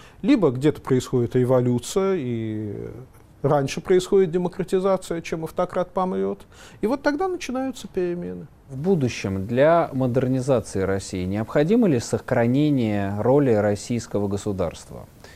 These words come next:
Speaker 2: Или нужно его уменьшение, ну, не скажу демонтаж, но сокращение? Потому что вот мне кажется, глядя на,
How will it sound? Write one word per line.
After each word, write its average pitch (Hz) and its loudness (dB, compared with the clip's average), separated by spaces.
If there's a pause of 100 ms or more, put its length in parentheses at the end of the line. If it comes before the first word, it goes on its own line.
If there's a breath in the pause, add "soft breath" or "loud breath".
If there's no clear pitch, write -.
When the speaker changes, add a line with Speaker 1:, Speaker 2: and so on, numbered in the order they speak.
(140 loud breath)
Speaker 2:
Или 143 4
нужно 156 4
его 135 4
уменьшение, 131 2
ну, 131 0
не 135 -2
скажу 143 2
демонтаж, 139 0
но 127 -2
сокращение? 117 -2
Потому 87 -8
что 104 -4
вот 104 -8
мне 240 -2
кажется, 120 0
глядя 110 0
на, 92 -2